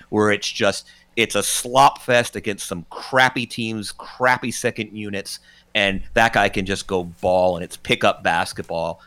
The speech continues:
nineteen possessions, let's go. And, and, I, and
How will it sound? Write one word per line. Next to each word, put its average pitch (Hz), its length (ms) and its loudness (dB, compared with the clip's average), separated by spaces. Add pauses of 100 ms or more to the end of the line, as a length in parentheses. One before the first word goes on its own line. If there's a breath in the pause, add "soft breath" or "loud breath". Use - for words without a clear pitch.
(160 soft breath)
nineteen 107 540 -2
possessions, 85 580 -6
let's 85 240 -8
go. - 460 -12 (280)
And, 101 280 0
and, 117 280 2 (540 soft breath)
I, 147 80 0 (160)
and 175 180 2